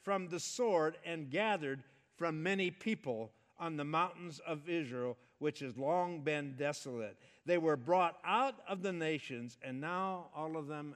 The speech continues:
dwell safely. Now, Ezekiel chapter thirty-six and chapter thirty-seven prophesy the future regathering of Israel after they have,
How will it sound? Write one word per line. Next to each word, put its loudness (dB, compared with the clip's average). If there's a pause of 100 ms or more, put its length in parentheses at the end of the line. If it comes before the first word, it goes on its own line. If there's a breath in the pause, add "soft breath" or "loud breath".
dwell -4 (180)
safely. -12 (1900 soft breath)
Now, -4
Ezekiel 0
chapter 2
thirty-six 0
and -10
chapter -2
thirty-seven -2 (260)
prophesy -2
the -4
future -6
regathering 0
of -6
Israel -6
after -6
they -4
have, -8